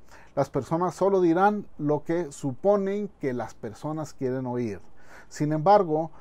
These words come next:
para quien sepa descifrar el neurolenguaje,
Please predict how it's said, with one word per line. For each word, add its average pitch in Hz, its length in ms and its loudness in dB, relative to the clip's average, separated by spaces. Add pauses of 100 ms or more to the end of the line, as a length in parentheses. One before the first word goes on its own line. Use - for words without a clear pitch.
(200)
para 123 220 2
quien 104 260 -10
sepa 190 400 0
descifrar 147 540 4
el 113 260 -2
neurolenguaje, 175 960 0